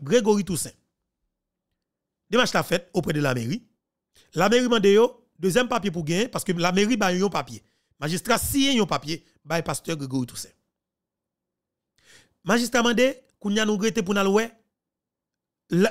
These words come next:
responsable, responsable police circulation. Yo voyez la circulation. Démarche la fête, légal,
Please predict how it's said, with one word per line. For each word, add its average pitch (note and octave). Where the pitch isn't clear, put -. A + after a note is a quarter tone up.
responsable, G#3
responsable F#3+
police G3+
circulation. D3+
Yo C#3+
voyez G3
la F3+
circulation. B2+
Démarche C#3+
la A#2+
fête, -
légal, E3+